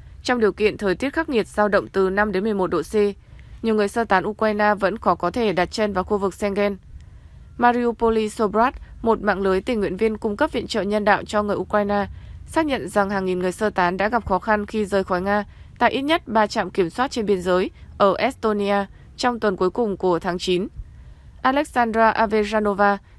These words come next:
thành viên hội đồng quản trị của Mariupol Sobrat cho biết, các nhà chức trách biên giới Nga bắt đầu kiểm soát chặt chẽ hơn những người muốn sang Estonia.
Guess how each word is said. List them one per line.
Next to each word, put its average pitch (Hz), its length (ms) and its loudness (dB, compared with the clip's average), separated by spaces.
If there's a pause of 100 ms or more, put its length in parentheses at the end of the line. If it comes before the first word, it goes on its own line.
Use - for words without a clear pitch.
thành 214 160 0
viên 226 220 2
hội 220 180 0
đồng 185 200 2
quản 175 180 0
trị 196 280 0
của 175 260 2
Mariupol 202 680 2
Sobrat 202 440 0
cho 214 140 -2
biết, 240 200 0 (500)
các 330 120 2
nhà 262 120 2
chức 302 180 -4
trách 349 200 0
biên 226 160 0
giới 190 200 0
Nga 220 220 2
bắt 220 200 -2
đầu 185 200 2
kiểm 175 220 0
soát - 260 -4
chặt - 160 -2
chẽ - 120 -4
hơn 208 260 0 (320)
những 233 200 -2
người 254 160 2
muốn 190 200 0
sang 220 260 0
Estonia. 202 640 0